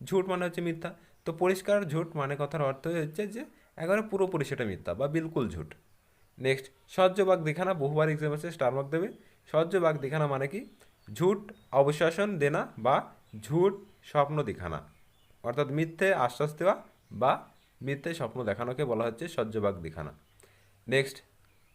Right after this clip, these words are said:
অথবা এটা কিন্তু তোমাদের ব্যাখ্যা এরকম থাকতে পারে, লালচ দেওয়া, লোভ দেখানো, এটাও কিন্তু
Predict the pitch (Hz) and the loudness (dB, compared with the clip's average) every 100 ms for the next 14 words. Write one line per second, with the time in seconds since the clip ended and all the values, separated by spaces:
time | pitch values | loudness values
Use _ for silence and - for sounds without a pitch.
0 | _ _ _ _ _ _ _ _ _ _ | _ _ _ _ _ _ _ _ _ _
1 | _ 139 165 202 190 190 190 190 180 180 | _ 0 4 4 4 4 2 2 2 2
2 | 170 160 165 165 160 165 165 156 156 156 | 4 4 4 2 2 2 0 0 0 0
3 | 165 123 127 151 160 160 139 135 - _ | 0 4 6 6 2 0 0 0 -4 _
4 | _ _ _ _ _ _ _ _ _ _ | _ _ _ _ _ _ _ _ _ _
5 | _ _ - - 123 147 151 151 139 135 | _ _ -20 -14 2 2 4 2 2 -2
6 | 120 127 143 143 127 | -4 -2 -2 -4 -8